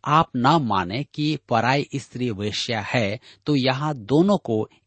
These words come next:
एक ही कहा गया है। नीति वचन तेईस के अट्ठाईस पद में लिखा है,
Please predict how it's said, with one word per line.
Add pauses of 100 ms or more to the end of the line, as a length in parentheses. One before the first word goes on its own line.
एक
ही
कहा
गया
है। (500)
नीति
वचन
तेईस
के
अट्ठाईस
पद
में
लिखा
है,